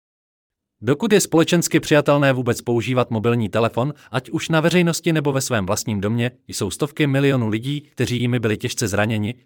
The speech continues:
včetně mě, odsouzeni k osamělým životům věčného mučení, neschopných stýkat se, vydělávat si na živobytí, chodit do kina,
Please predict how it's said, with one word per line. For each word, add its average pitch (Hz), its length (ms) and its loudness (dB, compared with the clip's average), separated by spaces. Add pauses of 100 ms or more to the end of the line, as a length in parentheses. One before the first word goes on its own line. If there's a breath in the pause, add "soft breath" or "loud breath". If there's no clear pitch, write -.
včetně 117 360 -4
mě, 104 200 -2 (120)
odsouzeni 135 600 0
k - 100 -16
osamělým 127 500 0
životům 127 420 0
věčného 113 400 -2
mučení, 123 560 -2 (120)
neschopných 123 460 -4
stýkat 127 380 -4
se, 127 180 0 (240)
vydělávat 151 540 2
si 127 100 -2
na 110 100 0
živobytí, 135 560 -2
chodit 107 260 -4
do 98 120 -6
kina, 156 320 0